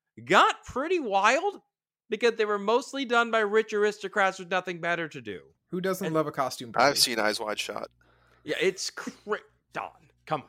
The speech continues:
Speaker 1: on. <laughs> It's insane just what you'll do when you're rich and bored. But the masquerade parties were interesting culturally because they gave people a chance to not only celebrate and promote theater and all kinds of stuff. There have even assassinations that happened at some of these things. It's wild.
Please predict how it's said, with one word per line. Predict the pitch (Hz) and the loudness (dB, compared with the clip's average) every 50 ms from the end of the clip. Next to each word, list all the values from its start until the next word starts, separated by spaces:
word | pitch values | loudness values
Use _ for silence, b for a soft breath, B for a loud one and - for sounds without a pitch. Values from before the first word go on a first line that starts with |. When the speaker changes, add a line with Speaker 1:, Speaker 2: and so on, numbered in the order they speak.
| - - - | -16 -12 -10
Speaker 1:
on. | - - - | -8 -8 -6
<laughs> | - - - - - - - - - _ - - - _ _ _ _ b b b b b - | -8 -8 -10 -10 -14 -20 -20 -20 -20 _ -20 -20 -20 _ _ _ _ b b b b b 8
It's | 196 208 202 202 - - - - | 8 8 8 6 0 -10 -6 -4
insane | 185 190 190 190 185 190 180 - - - - - - - - 214 202 196 180 156 143 131 127 | -2 -2 -2 -2 -4 -6 -10 -14 -16 -14 -14 -14 -10 -4 -2 0 0 0 0 -2 -4 -4 -6
just | 147 147 - | -6 -6 -6
what | 156 147 151 | -6 -6 -4
you'll | - 147 143 | -2 -4 -2
do | 127 139 139 131 | -2 -2 -4 -2
when | 123 120 120 | -4 -4 -4
you're | 120 117 | -4 -4
rich | 117 117 113 - 113 | -4 -4 -6 -6 -10
and | 104 107 | -12 -10
bored. | 101 104 98 95 98 110 | -8 -6 -6 -6 -4 -4
But | 135 151 151 | -6 -4 -2
the | - 160 | -2 -2
masquerade | 156 165 185 214 254 294 - - 220 208 208 208 202 202 | 0 2 2 2 0 -2 -4 -6 -4 0 0 0 0 -2
parties | - 214 220 233 226 208 180 151 | -2 0 2 2 2 0 -2 -2
were | 170 185 175 175 175 - - _ _ | 0 2 2 2 2 -2 -6 _ _
interesting | - 254 302 294 285 285 247 - 240 226 220 208 190 - | -10 -8 -8 -8 -10 -10 -6 -4 -2 -2 -2 -4 -8 -10
culturally | - - - 214 220 240 226 - - 214 185 165 147 131 123 120 123 _ _ _ _ - | -12 -6 -2 0 0 0 0 -2 -4 -4 -2 -2 -2 -4 -4 -6 -8 _ _ _ _ -4
because | 196 202 202 214 208 190 170 | -2 0 0 0 -2 0 0
they | 202 190 | -2 -2
gave | 156 143 185 190 208 226 240 226 | 0 0 2 2 2 2 0 -4
people | 226 214 - 202 190 | -8 -8 -6 -6 -8
a | 180 | -6
chance | - 202 190 180 156 | -4 -4 -6 -4 -4
to | - | -2
not | 180 170 170 165 | 0 2 2 2
only | 147 135 | 2 -2
celebrate | 135 - - 196 190 190 165 165 175 175 170 175 170 | -2 0 2 4 4 4 4 4 4 4 4 4 2
and | 156 139 | 0 -4
promote | 127 139 120 120 113 113 107 _ | -6 -8 -6 -6 -6 -6 -6 _
theater | - 220 214 202 196 190 185 185 180 | -4 0 2 4 6 6 8 8 6
and | 165 | 6
all | 143 127 123 | 4 2 0
kinds | - - 185 190 185 160 | -2 0 0 0 0 -2
of | 175 170 | -6 -8
stuff. | - 175 170 | -6 -2 0
There | 196 208 | 2 2
have | 196 | 2
even | 208 202 180 156 | 2 0 0 -2
assassinations | 147 - 151 127 123 - 139 123 120 117 110 110 107 101 | -4 -4 -4 -6 -6 -6 -6 -4 -4 -4 -4 -8 -12 -12
that | 110 107 | -10 -10
happened | 107 101 - - | -10 -10 -10 -12
at | 104 98 | -14 -10
some | - 110 98 | -10 -10 -10
of | 92 | -10
these | 87 87 87 - | -12 -18 -18 -18
things. | - 85 87 101 | -20 -20 -18 -20
It's | 110 - - | -20 -10 -2
wild. | 156 165 156 143 123 | 2 4 4 4 4